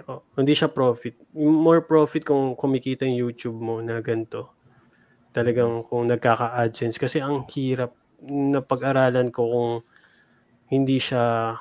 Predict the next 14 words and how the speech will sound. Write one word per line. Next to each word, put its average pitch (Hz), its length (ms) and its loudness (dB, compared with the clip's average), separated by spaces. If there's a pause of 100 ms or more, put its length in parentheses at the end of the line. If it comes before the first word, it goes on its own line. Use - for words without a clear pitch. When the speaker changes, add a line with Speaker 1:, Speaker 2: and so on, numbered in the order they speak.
(160)
Speaker 1:
profitable. 117 720 0 (420)
Except 135 320 -2
kung 131 160 0
may, 123 140 2
may 123 180 0
sp-, 123 400 0
sponsor 120 560 0
sa'yo 113 300 0
na, 107 340 -4
"Oh, 123 220 0 (500)
sponsored 120 720 -2
by 110 240 0 (260)
Alaksan," 113 560 0
ganun. 110 300 -6